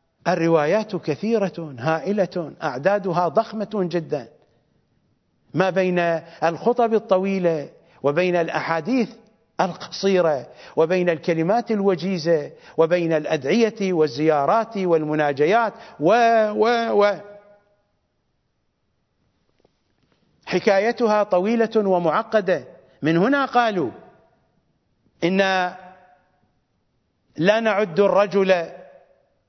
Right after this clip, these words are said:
فقيها من فقهاء الشيعة حتى يكون كذا وكذا، ولا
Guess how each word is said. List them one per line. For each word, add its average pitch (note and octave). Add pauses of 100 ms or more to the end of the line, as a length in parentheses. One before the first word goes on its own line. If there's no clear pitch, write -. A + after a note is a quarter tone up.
(680)
فقيها G3+
من E3
فقهاء E3+
الشيعة G#3+ (300)
حتى G#3
يكون F#3
كذا D3+
وكذا، A2+ (3000)
ولا G3